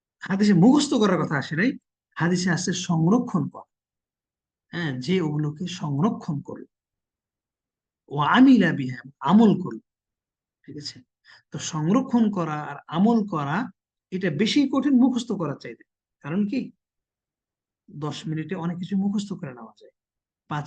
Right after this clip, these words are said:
মিনিটে অনেক কিছু মুখস্থ করে নেওয়া যায়, কিন্তু আমল করা কি সহজ? জীবনের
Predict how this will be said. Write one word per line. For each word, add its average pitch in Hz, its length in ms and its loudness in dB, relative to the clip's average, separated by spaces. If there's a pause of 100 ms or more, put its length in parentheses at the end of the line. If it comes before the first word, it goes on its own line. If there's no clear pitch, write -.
মিনিটে 170 320 -2
অনেক 208 180 0
কিছু 196 120 -6 (120)
মুখস্থ 143 320 -10
করে 117 180 -16
নেওয়া 113 180 -20
যায়, - 140 -20
কিন্তু 139 140 -20 (100)
আমল 175 240 0
করা 160 200 -4
কি 147 60 -8 (100)
সহজ? 160 240 -8 (840)
জীবনের 185 320 2